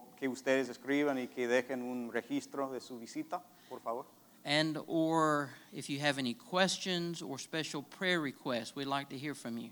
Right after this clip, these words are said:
Speaker 1: O si ustedes tienen alguna petición especial o preguntas, nos encantaría escuchar de ustedes para poder comunicarnos con ustedes.
Speaker 2: When you fill this out, you can send it to the end of one of the pews, and one of our young men will pick it up after the service.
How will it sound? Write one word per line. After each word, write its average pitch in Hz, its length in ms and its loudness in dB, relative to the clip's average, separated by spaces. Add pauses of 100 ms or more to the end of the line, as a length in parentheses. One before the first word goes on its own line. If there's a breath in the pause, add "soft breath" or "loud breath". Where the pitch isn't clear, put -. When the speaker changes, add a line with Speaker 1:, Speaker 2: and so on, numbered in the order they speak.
(600)
Speaker 1:
O 120 40 -10
si 139 160 -6
ustedes 139 340 4
tienen 139 260 2
alguna 131 320 2
petición 139 440 -4
especial 165 600 8
o 139 140 0
preguntas, 131 840 2
nos 127 280 -8
encantaría 131 600 2
escuchar 131 440 2
de 127 60 0
ustedes 147 580 4
para 127 280 2
poder 120 320 0
comunicarnos 117 640 -4
con 110 180 -16
ustedes. 104 300 -12 (540 loud breath)
Speaker 2:
When 147 140 0
you 139 60 0
fill 185 180 4
this 160 180 0
out, 165 220 10
you 147 100 -6
can 131 400 -4
send 165 300 2
it 151 140 0
to 160 120 -2
the 143 180 2
end 151 140 2
of 135 100 -2
one 147 160 0
of 143 140 -2
the 123 140 -4
pews, 160 460 0
and 123 280 -4
one 139 140 -4
of 135 60 -4
our 135 60 0
young 135 240 -2
men 135 200 -2
will 123 160 -6
pick 135 140 -4
it 131 80 -2
up 131 180 -2
after 131 260 -2
the 120 80 -8
service. 117 720 -6